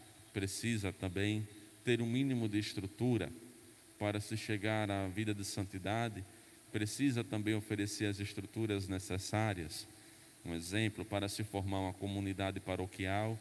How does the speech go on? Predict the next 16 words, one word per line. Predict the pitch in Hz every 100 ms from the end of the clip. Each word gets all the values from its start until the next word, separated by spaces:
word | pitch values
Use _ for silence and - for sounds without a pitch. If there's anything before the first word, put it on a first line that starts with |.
| - - - -
que | 104
é |
o | 101
centro | - - 117 110 104
de | 107
irradiação | 101 101 101 104 101 - - 117 107 104 - - -
do | 101
Evangelho | 98 104 101 104 104 98 85 - - -
na | 95 92
região, | 98 104 127 117 117 143 - - -
precisa | - 135 - 139 135
de | 127
um |
mínimo | 113 110 107 101
de |
estrutura, | 101 - 95 - 123 120 76